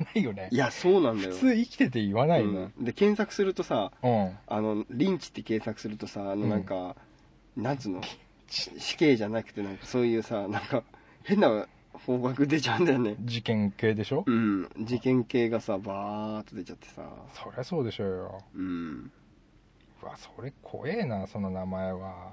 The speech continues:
Speaker 2: うん。ちょっと怖いよね。
Speaker 1: ちょ-、ちょっとおかしいんじゃないの？そういう名前つけるのは。
Speaker 2: いや、でもほら、英語だから。
Speaker 1: あ、英語なんだ。
Speaker 2: そう。
Speaker 1: へえ。
Speaker 2: だから、ほんとカタカナで読んじゃうとちょっとね。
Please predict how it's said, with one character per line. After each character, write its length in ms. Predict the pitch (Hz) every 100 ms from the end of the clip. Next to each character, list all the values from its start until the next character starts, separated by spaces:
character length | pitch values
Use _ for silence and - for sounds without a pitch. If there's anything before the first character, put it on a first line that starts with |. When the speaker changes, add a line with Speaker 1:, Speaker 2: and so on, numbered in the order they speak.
| -
Speaker 2:
う 80 | 107
ん。 420 | 92 95 87 127 - -
ち 80 | 147
ょ 20 |
っ 40 |
と 80 | 123
怖 280 | 110 104 92
い 40 |
よ 100 | 80
ね。 240 | 85 82 92 -
Speaker 1:
ち 80 | -
ょ-、 20 | -
ち 80 |
ょ 20 | -
っ 40 |
と 120 | 110 101 -
お 40 |
か 120 | - -
し 100 | 294
い 40 |
ん 40 | 294
じ 80 |
ゃ 40 | 120
な 100 | 107
い 40 |
の？ 120 | 104
そ 180 | - 110
う 40 | 107
い 60 |
う 20 |
名 140 | 101 98
前 200 | 101 98
つ 120 | -
け 100 | 104
る 80 | 95
の 160 | 92 92
は。 200 | 95 104 - _ _
Speaker 2:
い 80 | 117
や、 80 | 113
で 60 |
も 80 | 110
ほ 100 | 104
ら、 180 | 101 92 -
英 220 | 143 185 214
語 120 | 226
だ 120 | 214
か 160 | - 101
ら。 340 | 95 123 - - - _ - -
Speaker 1:
あ、 100 | - -
英 180 | 170
語 120 | 202 190
な 120 | 151
ん 100 | 95
だ。 100 | - _ _ -
Speaker 2:
そ 420 | - 120 104 87 - _ _ _ _ -
う。 40 |
Speaker 1:
へ 140 | 107 104
え。 40 |
Speaker 2:
だ 100 | 123
か 100 | 120
ら、 100 | 110
ほ 520 | 104 101 98 98 82 -
ん 120 | 156
と 100 | 147
カ 160 | - 156
タ 140 | 214
カ 120 | 262
ナ 120 | 247 127
で 400 | 104 98 95 - _ _ - - -
読 180 | 131
ん 60 | 127
じ 80 | 110
ゃ 40 |
う 80 | 98
と 120 | 95
ち 100 | 98
ょ 20 | 113
っ 20 |
と 140 | -
ね。 240 | 117 123